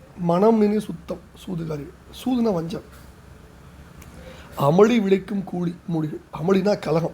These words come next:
ஆரவம். கூலிதான் பேய், மூடினா அழகற்றவர். மத பலம் நித்தம் பாரி நாரிகள். பாரினா வளர்க்கிறது,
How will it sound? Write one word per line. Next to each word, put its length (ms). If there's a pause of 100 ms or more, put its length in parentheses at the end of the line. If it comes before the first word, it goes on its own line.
ஆரவம். 460
கூலிதான் 420
பேய், 180 (160)
மூடினா 280
அழகற்றவர். 640 (1600)
மத 440
பலம் 460 (220)
நித்தம் 440
பாரி 260
நாரிகள். 320 (300)
பாரினா 440
வளர்க்கிறது, 440